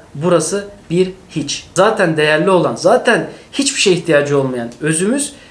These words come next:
ve artı zihnimiz vasıtasıyla yaşamış olacağız. Sadece dediğim gibi bir oyun gibi görmek lazım bütün bu egzersizleri,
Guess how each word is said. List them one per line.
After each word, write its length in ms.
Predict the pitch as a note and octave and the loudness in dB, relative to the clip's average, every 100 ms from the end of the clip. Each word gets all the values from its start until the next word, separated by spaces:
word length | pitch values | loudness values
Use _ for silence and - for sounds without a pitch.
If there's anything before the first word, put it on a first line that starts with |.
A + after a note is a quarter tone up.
| - E3 | -8 -4
ve 120 | E3+ | -2
artı 480 | D#3 D#3+ - - E3 | 2 2 0 -2 -2
zihnimiz 640 | C3 D#3+ E3 E3+ A3 F#3 C#3 | 0 0 2 2 -2 -4 0
vasıtasıyla 920 | D#3+ E3 - F3 - A#3 F3+ A3+ B3+ - - | 0 0 -4 -4 0 0 2 0 -2 -10 -4
yaşamış 580 | E3+ E3 F3+ F3+ E3+ - - | -2 0 0 0 0 -4 -2
olacağız. 520 | C#3+ C#3+ E3+ A#3 - - | 0 2 2 0 -2 -8
Sadece 540 | - A3+ F3 D#3 D#3 | -2 0 0 0 0
dediğim 240 | E3 E3 D#3 | 0 0 -2
gibi 300 | D3 A3+ A#3 - - | 0 -2 -2 -8 -2
bir 160 | G#3+ G#3+ | -2 0
oyun 360 | E3+ F#3+ F3 C#3+ | 2 4 4 0
gibi 280 | C#3 G3+ D#3 | 2 2 2
görmek 460 | D#3+ D3 F3 F3 | 0 2 0 0
lazım 380 | D#3+ D3 F#3+ E3+ | 0 0 0 -4
bütün 280 | D#3+ F3+ E3 | -4 -2 -2
bu 120 | D3 | 0
egzersizleri, 960 | D#3 C#3+ C#3+ C3+ - - C#3 E3 G#3 | 0 0 0 -2 -2 -6 -2 2 2